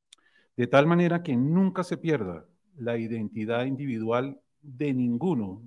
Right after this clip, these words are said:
de nuestros pacientes. Y en segundo lugar,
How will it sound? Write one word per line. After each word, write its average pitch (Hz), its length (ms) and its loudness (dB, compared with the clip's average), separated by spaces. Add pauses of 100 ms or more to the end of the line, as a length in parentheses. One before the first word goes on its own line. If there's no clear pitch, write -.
de 110 100 -4
nuestros 98 340 -12
pacientes. - 760 -20 (1400)
Y 143 140 2
en 151 80 6
segundo 180 360 4
lugar, 135 520 2